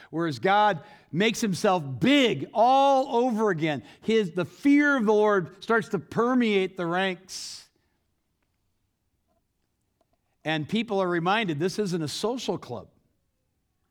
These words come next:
Albert Mohler, president of Southern Seminary, put it like this: "Authentic biblical discipline is not an elective, but a necessary,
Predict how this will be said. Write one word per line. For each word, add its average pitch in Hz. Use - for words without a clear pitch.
Albert 170
Mohler, 170
president 156
of 135
Southern 156
Seminary, 160
put 160
it 151
like 143
this: 156
"Authentic 208
biblical 190
discipline 190
is 143
not 196
an 175
elective, 160
but 151
a 147
necessary, 226